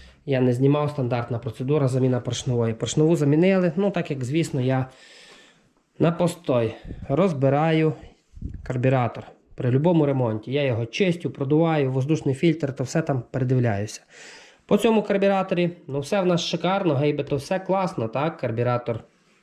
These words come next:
розібрав, все чистенько. А що получилося?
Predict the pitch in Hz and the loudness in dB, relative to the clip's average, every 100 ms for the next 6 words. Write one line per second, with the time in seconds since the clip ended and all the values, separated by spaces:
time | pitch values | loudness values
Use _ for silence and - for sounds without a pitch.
0 | _ 120 110 120 113 151 196 202 190 - | _ -2 0 0 2 2 2 0 -2 -8
1 | _ _ _ _ _ - 165 170 170 170 | _ _ _ _ _ -6 -2 -2 0 0
2 | 117 113 120 - - - 117 - 123 - | 0 -2 -6 -6 -6 -6 -8 -6 -4 0
3 | 220 220 220 220 226 220 220 - 214 | 2 4 4 4 4 4 2 0 -2